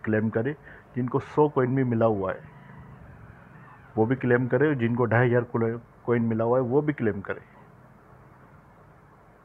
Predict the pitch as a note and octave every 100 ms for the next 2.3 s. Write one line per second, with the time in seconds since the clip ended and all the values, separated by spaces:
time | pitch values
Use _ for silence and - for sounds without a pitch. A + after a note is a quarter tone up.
0 | - G#2+ A2 - B2 A#2+ A#2+ B2 A#2+ A#2+
1 | A2+ A#2 B2+ A#2+ A#2 D3+ B2 B2+ B2+ A#2
2 | G#2 B2 D3+